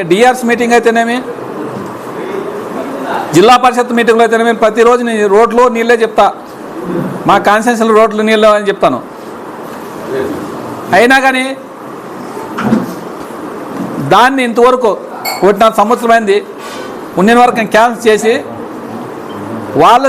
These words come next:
సింగిల్ రోడ్డుకి ఎస్టిమేట్ మన, అదే మనము, మేము వరి నాటు వేసినాక, ధర్నా చేసి వరి నాటు వేసినాక దాన్ని సింగిల్ రోడ్డుగా పద్నాలుగు కోట్లు శాంక్షన్ చేసినామన్నారు. తర్వాత ఏమో ఇప్పుడేమో మళ్ళీ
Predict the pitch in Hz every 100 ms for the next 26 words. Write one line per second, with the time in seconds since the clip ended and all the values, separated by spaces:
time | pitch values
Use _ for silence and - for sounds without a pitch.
0 | 262 233 240 247 269 254 240 240 240 208
1 | 208 202 175 220 226 202 180 165 - 175
2 | 214 190 196 226 240 233 240 220 226 240
3 | 226 - - - - - - - - -
4 | - 117 156 202 233 233 226 202 185 208
5 | 226 220 208 214 214 254 277 320 - -
6 | 143 165 208 247 247 208 220 233 233 214
7 | 262 262 185 208 180 214 220 233 233 -
8 | - - - - - - 202 233 208 220
9 | 220 233 220 202 143 - - - - -
10 | - - - - 202 254 269 269 277 302
11 | 330 - - 220 - - - - - -
12 | - 139 180 190 269 277 285 262